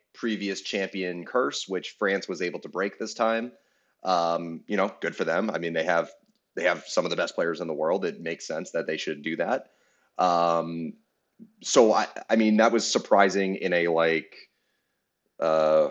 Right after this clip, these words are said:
what do you wanna call that? Like a, uh, a superstitious kinda way.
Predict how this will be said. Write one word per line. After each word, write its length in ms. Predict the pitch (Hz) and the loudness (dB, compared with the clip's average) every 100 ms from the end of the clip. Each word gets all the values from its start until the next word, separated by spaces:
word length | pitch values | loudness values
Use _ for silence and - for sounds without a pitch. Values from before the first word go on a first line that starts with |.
| - | -2
what 120 | - 85 | -6 -2
do 60 | |
you 60 | 78 | -2
wanna 140 | 76 | -2
call 240 | - 78 73 | -4 -4 -2
that? 240 | 76 71 | -2 -4
Like 200 | 78 76 | -6 -6
a, 480 | 78 76 76 76 - _ - | -6 -6 -8 -12 -16 _ -12
uh, 240 | 60 50 50 50 _ _ - | -10 -10 -14 -18 _ _ -14
a 60 | - | -6
superstitious 640 | - - - 87 - 87 | -6 -4 -4 -4 -4 -2
kinda 240 | 101 95 | 0 2
way. 300 | 95 98 104 | 4 2 2